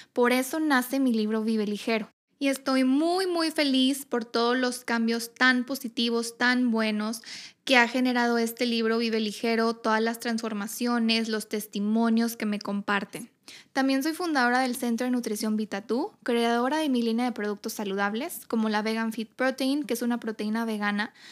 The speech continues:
a base de amaranto, colágeno hidrolizado, tés naturales,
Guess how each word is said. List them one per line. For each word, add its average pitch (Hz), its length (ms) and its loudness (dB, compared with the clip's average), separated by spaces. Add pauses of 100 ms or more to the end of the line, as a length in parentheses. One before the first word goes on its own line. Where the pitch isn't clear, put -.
(180)
a 226 100 0
base 220 260 2
de 226 40 -2
amaranto, 233 640 0 (420)
colágeno 247 480 2
hidrolizado, 269 840 0
tés 233 240 -2
naturales, 247 760 0